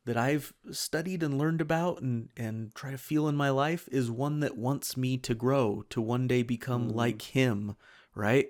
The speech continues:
Speaker 1: And I'm not gonna grow just by going out and sitting in a field and being waited on, right?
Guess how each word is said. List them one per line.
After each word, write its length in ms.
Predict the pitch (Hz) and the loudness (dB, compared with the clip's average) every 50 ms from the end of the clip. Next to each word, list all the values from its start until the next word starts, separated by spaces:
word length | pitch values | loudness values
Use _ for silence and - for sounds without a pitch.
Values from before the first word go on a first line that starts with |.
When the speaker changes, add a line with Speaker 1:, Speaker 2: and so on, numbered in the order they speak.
| - - | -2 -2
Speaker 1:
And 120 | 120 120 | 2 2
I'm 140 | 120 123 127 | 4 4 4
not 220 | 135 135 - - | 2 0 0 0
gonna 200 | - 135 127 117 | 0 0 0 0
grow 340 | 113 123 123 131 131 127 120 | 0 2 4 6 6 6 4
just 220 | 113 - 104 - | 2 -2 -8 -4
by 120 | - 110 107 | -2 -2 -2
going 320 | 107 113 110 110 110 110 110 | 0 0 -2 0 0 0 -2
out 160 | 107 107 - | -2 -2 -4
and 100 | 113 113 | -6 -6
sitting 320 | - - - 110 113 113 | -4 -2 0 0 0 0
in 80 | 113 110 | -2 -4
a 60 | 104 | -4
field 400 | - - - 135 131 120 110 - | -4 0 2 4 4 4 2 0
and 260 | 107 110 113 117 - | -2 -2 -4 -4 -2
being 280 | - 117 117 113 - - - | -2 -2 0 -2 -4 -6 -8
waited 520 | 120 117 127 120 113 120 123 117 104 - | -8 -2 2 4 4 6 4 4 2 0
on, 300 | - - - - - 113 - - - - - - _ _ - | -2 -4 -4 -8 -10 -10 -12 -16 -20 -20 -20 -20 _ _ -10
right? 300 | - 95 107 123 - | -6 -4 -4 -4 -6